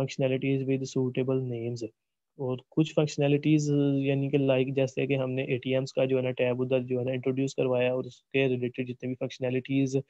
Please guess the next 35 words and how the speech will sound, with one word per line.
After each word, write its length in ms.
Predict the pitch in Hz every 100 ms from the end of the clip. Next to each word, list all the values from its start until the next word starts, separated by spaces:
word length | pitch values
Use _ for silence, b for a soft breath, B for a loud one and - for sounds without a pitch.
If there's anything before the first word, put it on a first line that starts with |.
| B B B
different 440 | 123 131 - 143 139
टास्क 360 | 127 127 120
के 80 | -
साथ 260 | 135 131 123
जो 140 | 127
attach 360 | 131 123 120 - 123
थी, 100 | 123
उसको 360 | 123 - 135
हमने 240 | 123 120 120
उधर 200 | 120 120
से 140 | 123
जो 120 | 120
है 60 | 117
डिस्पैच 400 | 117 - 123 120
करके 320 | 127 117 120
तो 140 | 117 120
उधर 180 | 113 120
attach 260 | 127 120
कर 220 | - 120 113
दिया 240 | 120 123 120 _ _ _ -
कि 180 | 127 127
अब 380 | 131 127 127
बंदा 340 | 120 117 120 123
जो 100 | 127
है 60 |
ना 80 | 123
डायरेक्ट 400 | 120 120 123 -
ही 80 | 131
जो 120 | 127
है 60 | 120
ना 80 | 127
उधर 280 | 120 123 139
एटीएम 360 | 120 123 123
पे 100 | 123
जाए 260 | 123 117